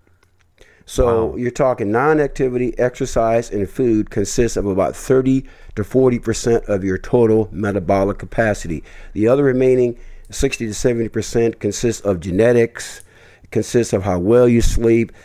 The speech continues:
Speaker 1: it consists of your bone length, your muscle length, your height, all those factors, genetics, that plays into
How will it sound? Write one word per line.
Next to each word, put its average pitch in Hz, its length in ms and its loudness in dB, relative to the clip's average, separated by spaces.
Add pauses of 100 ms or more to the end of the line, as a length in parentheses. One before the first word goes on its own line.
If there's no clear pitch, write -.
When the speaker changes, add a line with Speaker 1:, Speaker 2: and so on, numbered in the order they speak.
(140)
Speaker 1:
it - 140 -8
consists 107 500 -2
of 92 460 -2
your 92 160 -4
bone 117 380 0
length, 113 300 0
your 90 120 -4
muscle 117 400 -2
length, 113 360 0 (280)
your 87 140 -6
height, 123 500 -2 (500)
all 123 220 2
those 127 240 0
factors, 104 480 -2 (180)
genetics, 110 680 2 (220)
that 117 260 0
plays 110 360 2
into 104 800 0